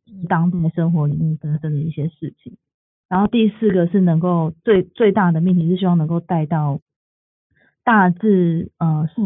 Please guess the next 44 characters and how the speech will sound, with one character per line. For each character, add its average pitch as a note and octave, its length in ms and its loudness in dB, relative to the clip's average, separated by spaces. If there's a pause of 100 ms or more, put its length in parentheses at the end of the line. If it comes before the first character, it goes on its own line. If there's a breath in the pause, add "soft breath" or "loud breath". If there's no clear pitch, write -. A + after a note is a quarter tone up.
会 F#3+ 180 4
和 E3+ 260 2
自 F3+ 180 -2
然， D3+ 140 -4
或 F#3+ 200 0
是 G3 120 0
小 D3+ 200 0
至 G3 160 0
生 F#3+ 340 0
活 D#3 220 -2
环 D#3 300 -2
境， E3 340 -4 (100)
或 G3+ 80 0
是 G3 120 0
一 G#3 140 -4
个 F#3+ 280 0
人 E3 240 0
时 E3+ 220 -4
刻 G3 160 2
的 E3 100 2
那 F3 220 2
种 B2 240 -6 (560 soft breath)
感 D3+ 260 2
知 F#3 220 -2
和 F3 260 2
变 E3+ 220 -2
化， D#3 320 -6 (180)
或 B3 100 0
是 B3+ 120 0
他 A3+ 180 2
说 G#3 240 0 (380)
参 F#3 240 2
与 F3+ 260 0 (120)
这 G3+ 100 -2
个 - 520 -10 (320)
生 G#3 180 2
活 F3+ 140 2
中 E3+ 200 -2
的 D#3+ 100 -2
一 D3+ 180 -6
切， - 340 -8 (260)
或 G#3+ 80 0
者 G#3 120 2
是 F#3+ 260 -2